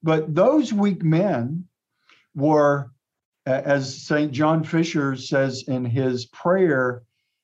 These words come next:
the, the sort of squishy mud that they were made of became stone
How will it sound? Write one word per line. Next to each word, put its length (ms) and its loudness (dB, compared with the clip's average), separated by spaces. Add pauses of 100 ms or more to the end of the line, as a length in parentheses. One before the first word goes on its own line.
(220)
the, 440 0
the 340 0
sort 320 0
of 240 -4
squishy 800 0
mud 600 0
that 160 -8
they 140 4
were 200 2
made 260 0
of 380 -2
became 400 -4
stone 800 0